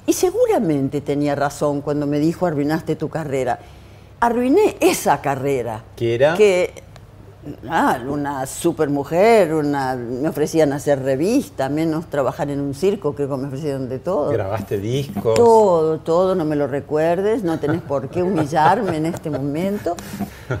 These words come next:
Speaker 1: Y, y seguramente esa carrera que había imaginado el establishment.
Speaker 2: A ver, el éxito, vamos a decir, porque la gente puede decir, bueno, un éxito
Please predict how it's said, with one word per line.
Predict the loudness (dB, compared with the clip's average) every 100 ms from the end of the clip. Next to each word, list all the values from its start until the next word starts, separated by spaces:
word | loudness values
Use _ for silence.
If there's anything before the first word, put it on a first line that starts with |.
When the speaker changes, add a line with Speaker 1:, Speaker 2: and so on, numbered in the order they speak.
| -8 -20 -6
Speaker 1:
Y, | -2 0 2 2 4 4 2 -2 -8
y | -8 -6
seguramente | -2 4 6 6 6 6 6
esa | 4 2 0
carrera | 0 0 2 2 0 -2
que | -4
había | -4 -2 2 2
imaginado | 2 -2 -4 -4 -2 0 0 0 0
el | -2
establishment. | -4 2 2 4 -2 -2 -4 0
Speaker 2:
A | 4
ver, | 4 4 0
el | -4 0
éxito, | 0 0 -6 0 0
vamos | 2 -2 -4
a | -4
decir, | -4 -4
porque | -4
la | -8
gente | -8 -6 -6
puede | -6 -6
decir, | -6 -4 -2
bueno, | -2 -2
un | -6
éxito | -8 -8 -12 -2 0 0